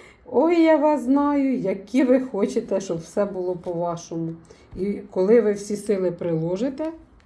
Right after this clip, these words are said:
все буває по-вашому. Бо ви золоті. Ви до такої степені, у вас сила слова є, що, е, мабуть, якщо надо якийсь обряд робити, то його й не надо обряд робити.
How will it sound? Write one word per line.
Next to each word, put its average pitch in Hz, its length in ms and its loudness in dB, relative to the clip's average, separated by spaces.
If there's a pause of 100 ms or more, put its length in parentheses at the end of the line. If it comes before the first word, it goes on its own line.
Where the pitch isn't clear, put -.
(180)
все 185 260 -6
буває 196 400 -4
по-вашому. 214 680 -6 (480)
Бо 170 140 -8
ви 247 340 -2 (240)
золоті. 208 600 -2 (560)
Ви 240 420 2 (800)
до 185 160 -4
такої 233 560 0
степені, 180 580 0
у 175 60 4
вас 180 340 -2
сила 180 280 0
слова 165 380 -4
є, 151 160 -4 (600)
що, - 180 -2
е, 196 460 0
мабуть, 208 460 0
якщо 202 280 0
надо 208 220 0
якийсь 202 380 -2
обряд 247 360 0
робити, 165 340 -2
то 180 100 -2
його 214 180 2
й 220 40 4
не 220 140 2
надо 180 260 -2
обряд 160 440 -4
робити. 151 340 -4